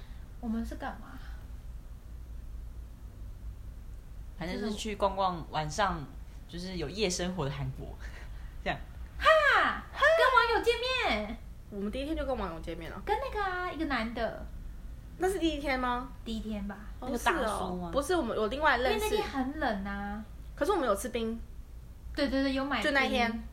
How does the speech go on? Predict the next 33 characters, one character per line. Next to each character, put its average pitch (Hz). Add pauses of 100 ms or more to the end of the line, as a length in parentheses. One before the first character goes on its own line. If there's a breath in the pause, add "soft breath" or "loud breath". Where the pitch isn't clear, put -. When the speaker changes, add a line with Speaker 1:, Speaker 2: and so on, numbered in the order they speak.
(140)
Speaker 1:
对， 233
对， 208
对， 202
好 202
像 269
是 254
那 247
一 214
天， 226
然 247
后 277
后 330
来 269
才 226
跟 233
那 240
个 220
西 220
班 214
牙 202
见 214
面 -
的 -
啊。 -
Speaker 3:
第-， 277
西 -
班 262
牙 208
第 196
二 185
天。 -
Speaker 1:
对 226
啊。 196